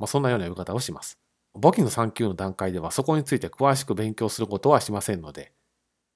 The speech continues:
損益計算書で利益が計算できたら資本金勘定へ振り替えると。まあ、そんな感じで簡単な仕分けの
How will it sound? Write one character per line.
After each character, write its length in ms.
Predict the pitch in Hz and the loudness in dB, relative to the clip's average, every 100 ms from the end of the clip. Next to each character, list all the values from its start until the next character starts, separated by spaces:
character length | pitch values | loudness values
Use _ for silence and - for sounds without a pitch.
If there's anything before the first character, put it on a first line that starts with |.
| _ _ | _ _
損 280 | - 160 160 | -2 2 4
益 80 | 143 | 4
計 160 | 143 135 | 4 4
算 160 | 135 | 4
書 120 | 123 | 4
で 120 | 135 131 | 2 4
利 120 | 143 | 4
益 180 | 113 90 | 2 0
が 80 | |
計 140 | - 120 | -2 -2
算 140 | 120 | 0
で 100 | 107 | -2
き 80 | 127 | -2
た 100 | - | -2
ら 140 | 85 76 | -4 -2
資 140 | 127 | -2
本 200 | 117 120 | 0 -2
金 260 | - 110 107 | -2 -6 -4
勘 260 | 113 90 | -4 -4
定 260 | 85 80 104 | -6 -2 0
へ 60 | |
振 120 | 151 107 | 0 -4
り 80 | |
替 220 | 98 92 82 | -4 -6 -4
え 40 | |
る 100 | 104 | -6
と。 140 | - - | -8 -6
ま 60 | |
あ、 20 | 135 | 0
そ 100 | 175 | 2
ん 40 | |
な 80 | 165 | 2
感 180 | 160 143 | 0 0
じ 100 | 139 | 2
で 160 | 131 | 2
簡 240 | - 156 151 | 2 -2 2
単 200 | 160 139 | 2 2
な 140 | 87 | -2
仕 140 | - 123 | 0 2
分 140 | 113 | 2
け 60 | 127 | 0
の 120 | 131 | -2